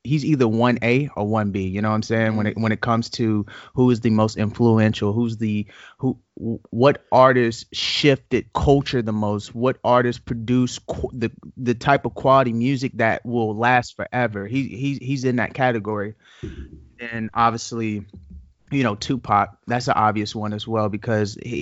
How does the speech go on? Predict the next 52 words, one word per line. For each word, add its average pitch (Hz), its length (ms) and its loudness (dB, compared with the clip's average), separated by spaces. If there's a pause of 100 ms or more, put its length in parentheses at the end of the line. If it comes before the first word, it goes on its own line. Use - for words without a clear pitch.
he 139 140 4
was 135 160 0
more 120 240 2
than 107 140 -2
music. 107 340 0
He 123 140 2
was, 110 340 4 (340)
he 143 140 4
was 147 160 4
the 117 100 -4
culture. - 540 -2 (100)
He 151 220 2
led 139 340 4
the 123 60 -2
culture. 127 640 -4
He, 123 260 -2
he 123 200 -2
taught - 440 0
black 110 340 2
men, 110 440 -2 (320)
um, 104 240 -2
how 117 240 2
to 104 100 -4 (100)
think 110 220 -2
and, 107 160 -6
and, 107 260 -4
and 107 160 -4
how 110 200 0
to 110 60 -4
be 110 120 -2
a 104 80 -2
leader 110 400 0
in, - 220 -2
in, 107 320 -2
in 104 240 0
their 107 200 2
own 110 180 -2
community, 110 480 0
and 104 120 -2
also 113 300 2
taught 101 320 0
black 107 260 2
men 110 220 -2
to - 160 -6
respect 104 480 0
black 107 340 2
women. 113 380 0
And 107 80 -2
he 123 80 -2
taught 117 280 -2
black 107 340 0
women 117 480 0